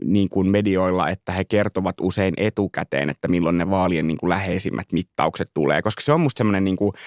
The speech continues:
tavallaan hyvä avoin, että ei, ei lopeteta niiden tekemistä, koska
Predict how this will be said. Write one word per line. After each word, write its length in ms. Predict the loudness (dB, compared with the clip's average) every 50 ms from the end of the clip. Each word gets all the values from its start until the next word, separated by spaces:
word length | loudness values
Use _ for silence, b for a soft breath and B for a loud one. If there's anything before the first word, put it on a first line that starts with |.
| B B -4
tavallaan 360 | 0 0 2 2 0 0 0
hyvä 220 | 0 0 0 0 0
avoin, 420 | 0 0 0 0 -2 -2 -2 -2
että 200 | -4 -6 -4 -2
ei, 200 | -2 0 0 -2 0 0
ei 140 | 0 2
lopeteta 500 | 2 0 0 0 -2 -2 -2 -2 0 0 0
niiden 300 | 0 0 0 0 -2 -2
tekemistä, 640 | -2 -4 -2 0 0 0 0 -2 -2 -2 -4 -4 -2
koska 280 | -2 -4 -2 -2 -2 -4